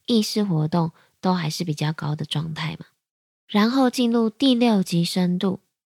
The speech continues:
简单来说呢，就是跟第五级不一样，会产生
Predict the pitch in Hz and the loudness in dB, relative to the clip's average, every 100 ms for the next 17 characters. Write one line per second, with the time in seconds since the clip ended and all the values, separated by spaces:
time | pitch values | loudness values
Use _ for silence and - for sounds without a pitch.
0 | - - 180 165 165 180 247 269 226 226 | -12 -2 0 2 0 0 0 2 0 0
1 | 226 226 226 226 233 - 214 208 208 196 | 0 0 0 0 -2 -2 -2 -2 -2 0
2 | 190 185 190 208 160 156 160 156 175 160 | 0 0 -2 -2 -2 -4 -4 -6 -2 -2
3 | 156 170 - _ _ _ _ _ _ 220 | -2 -4 -8 _ _ _ _ _ _ 0
4 | 196 175 170 - 165 160 - 185 180 190 | 2 2 -2 -6 -4 -4 0 2 2 0